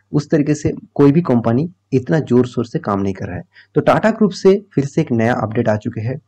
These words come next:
Tata, अ, Power से एक नया update आ चुके हैं, तो उसी के बारे में बात करूंगा। तो वीडियो को पूरा देखिए और अभी तक आपने इस चैनल को सब्सक्राइब नहीं किया तो जरूर सब्सक्राइब भी कर लीजिएगा, क्योंकि आपको डेली बेसिस स्टॉक मार्केट इन्फॉर्मेशन and अपडेट चाहिए तो इस चैनल में बने रहिए।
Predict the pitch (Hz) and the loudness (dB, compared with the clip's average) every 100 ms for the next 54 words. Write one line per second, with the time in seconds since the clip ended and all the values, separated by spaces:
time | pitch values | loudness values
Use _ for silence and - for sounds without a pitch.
0 | - 101 101 113 - - 104 - 101 104 | -2 0 2 0 -2 -8 -10 0 4 4
1 | 113 - - 120 101 101 113 104 107 98 | 2 -2 -8 -6 -4 -4 -2 -2 0 0
2 | 101 - 98 104 - - - - - 139 | -2 -6 -6 -6 -6 -12 -20 -4 0 0
3 | 202 202 165 160 175 113 113 127 120 135 | 2 4 4 4 2 2 0 -2 0 0
4 | 185 _ _ _ - 123 120 170 196 151 | -2 _ _ _ -2 0 4 4 4 2
5 | 175 175 - 208 - _ _ _ _ _ | 2 2 0 -4 -6 _ _ _ _ _
6 | _ _ _ - 123 120 139 170 156 156 | _ _ _ 0 2 2 2 0 2 0
7 | 156 - 131 135 143 127 - 139 135 131 | -2 -2 -2 -2 -2 -4 -4 -2 0 0
8 | 131 131 117 120 123 110 - 110 131 123 | -2 0 0 -2 -2 -6 -2 -2 0 0
9 | 117 113 139 175 110 110 104 110 107 123 | 0 0 -2 -2 -6 -6 -4 -2 0 2
10 | 151 147 160 - _ _ - 147 139 147 | 0 -2 -6 -8 _ _ -6 -2 0 0
11 | 143 143 135 120 113 131 131 139 131 127 | 0 -2 0 -2 0 0 0 0 0 0
12 | - 107 123 - 120 135 104 - 120 107 | -4 -6 -4 0 2 2 0 0 -2 -2
13 | - 107 107 117 101 98 92 90 | -4 -2 -2 -2 -2 -2 -4 -8